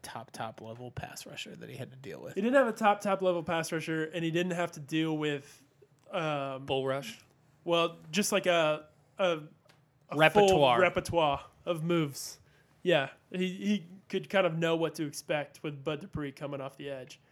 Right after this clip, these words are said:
Speaker 2: um, and, and prep for that. We'll
Speaker 3: I w-
Speaker 2: see next week against, um, Cameron Jordan might,
Speaker 3: Yeah.
Speaker 2: might have a little something to say.
Speaker 3: I mean, I will say T J Watt had four sacks in this game.
Speaker 2: Did he really?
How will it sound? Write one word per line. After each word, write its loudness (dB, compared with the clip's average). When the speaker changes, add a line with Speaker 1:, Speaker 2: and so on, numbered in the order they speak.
Speaker 2:
um, -4
and, -10
and -10
prep -8
for -16
that. -16
We'll 0
Speaker 3:
I 8
w- 6
Speaker 2:
see 0
next -6
week -8
against, -14
um, -12
Cameron -6
Jordan -10
might, -12
Speaker 3:
Yeah. -10
Speaker 2:
might -6
have -10
a -12
little -12
something -16
to -20
say. -14
Speaker 3:
I -2
mean, 4
I 4
will 4
say -4
T -12
J -4
Watt -4
had -10
four -8
sacks -10
in -18
this -14
game. -16
Speaker 2:
Did -2
he 0
really? -10